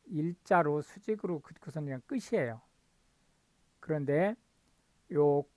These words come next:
골자는 이 끝에서 삐침으로 이렇게 올라가는 요게 이제 다르죠. 이 골자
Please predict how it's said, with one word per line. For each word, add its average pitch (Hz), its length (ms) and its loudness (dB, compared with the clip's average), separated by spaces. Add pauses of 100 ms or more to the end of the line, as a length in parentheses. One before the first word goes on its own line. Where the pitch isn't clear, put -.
(400)
골자는 170 920 2 (180)
이 156 120 -8 (120)
끝에서 220 680 0 (540)
삐침으로 247 560 -2
이렇게 156 240 -2
올라가는 143 600 0 (640)
요게 160 380 2
이제 143 140 -2
다르죠. 127 680 -6 (1500)
이 143 120 -6
골자 175 880 4